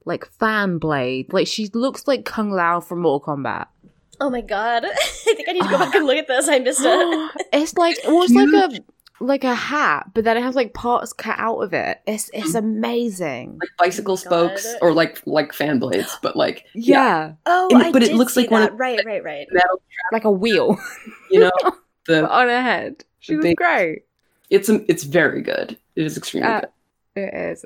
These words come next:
Speaker 1: But Carrie basically says that she's been doing a lot of shopping and it's been taking a real, uh,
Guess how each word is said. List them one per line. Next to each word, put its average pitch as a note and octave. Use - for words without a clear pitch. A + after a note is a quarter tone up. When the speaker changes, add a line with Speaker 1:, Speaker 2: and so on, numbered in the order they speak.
Speaker 1:
But A3
Carrie A#3
basically F#3+
says D#3
that D3+
she's E3+
been D#3
doing D#3
a -
lot D3
of -
shopping G#3+
and D3
it's -
been F#3+
taking G#3+
a E3
real, G#3+
uh, C#3+